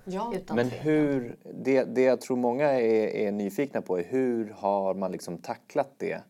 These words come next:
Speaker 3: Alltså,
Speaker 1: Ja, men
Speaker 3: hur har ni
Speaker 1: nu
Speaker 3: tagit er an dem, dem liksom?
Speaker 1: Men jag tänker på det liksom hela,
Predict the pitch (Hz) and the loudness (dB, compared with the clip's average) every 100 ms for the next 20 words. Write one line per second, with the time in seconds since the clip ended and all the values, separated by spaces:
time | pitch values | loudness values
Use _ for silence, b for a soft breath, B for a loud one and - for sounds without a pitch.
0 | b b b b - 131 139 143 135 147 | b b b b -2 2 4 4 4 2
1 | 143 143 131 123 123 120 151 143 117 95 | 2 4 2 4 0 0 0 -2 -2 2
2 | 98 92 87 87 87 b b b _ _ | 2 2 -2 -8 -10 b b b _ _
3 | - 110 107 104 92 - 90 85 - 285 | -10 -2 0 0 -6 -6 -6 -6 -6 -4
4 | 277 269 269 247 294 - 427 202 185 180 | -4 -4 -4 -6 -6 -6 -8 -6 -6 -6
5 | 180 170 - 180 180 175 170 | -6 -8 -8 -8 -8 -10 -12